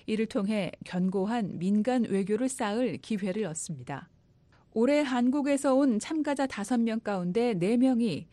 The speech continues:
탈북민 지원 활동가들입니다. 한국통일부 산하 남북 하나재단의 정은주 팀장과 평택 하나센터 하용림 국장, 탈북민 청소년 대안학교인 장대현 학교 교사인 정명희 씨,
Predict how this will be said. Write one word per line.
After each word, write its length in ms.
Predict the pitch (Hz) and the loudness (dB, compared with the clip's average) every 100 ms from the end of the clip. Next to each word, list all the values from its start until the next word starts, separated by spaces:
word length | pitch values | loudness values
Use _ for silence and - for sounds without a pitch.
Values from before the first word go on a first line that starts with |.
| _ _ | _ _
탈북민 720 | - 339 330 302 302 294 185 | -4 -2 0 2 2 2 0
지원 400 | - 220 254 269 | 0 2 4 2
활동가들입니다. 1080 | 285 302 302 247 190 170 147 131 127 - - _ _ _ _ _ _ _ | 0 -4 0 0 0 -2 -6 -8 -10 -10 -14 _ _ _ _ _ _ _
한국통일부 880 | - 226 226 285 269 - 359 330 294 | -4 0 2 0 -2 -4 -2 0 -2
산하 460 | 277 240 226 139 - - | 0 0 0 -2 -6 -4
남북 580 | 175 185 202 269 269 | 0 0 0 -2 -4
하나재단의 840 | 339 330 294 247 202 175 170 175 - - | -4 -2 0 0 0 -2 -2 -2 -6 -8
정은주 640 | 190 196 233 240 226 254 | -4 2 2 2 0 -2
팀장과 720 | - 302 240 185 160 143 - - _ _ - - | -4 -4 -2 -2 -2 -4 -6 -12 _ _ -20 -20
평택 460 | - 320 285 285 294 | -6 0 2 2 -2
하나센터 760 | - 311 302 294 262 226 247 - | -4 -2 0 0 -2 -2 0 0
하용림 760 | 196 311 302 262 226 240 220 | -2 -4 0 2 4 4 2
국장, 500 | 175 196 - 170 113 - _ _ _ - - _ | -2 -10 -6 -6 -6 -8 _ _ _ -20 -20 _
탈북민 720 | - 320 311 285 285 285 165 | -6 -4 0 2 4 4 2
청소년 540 | - 311 311 302 302 302 | -4 -6 -4 0 0 2
대안학교인 920 | 254 226 220 190 175 160 254 202 143 | 2 0 -2 -4 -2 0 0 -2 -6
장대현 640 | - 180 202 233 233 247 | -4 -2 2 2 2 0
학교 320 | 240 226 240 220 | -2 -4 -2 -2
교사인 640 | 214 196 185 151 240 185 | -2 -4 -4 -2 -2 -2
정명희 640 | - 190 190 202 220 226 180 | -4 -2 0 2 0 0 -2
씨, 360 | - 156 135 | -6 -8 -8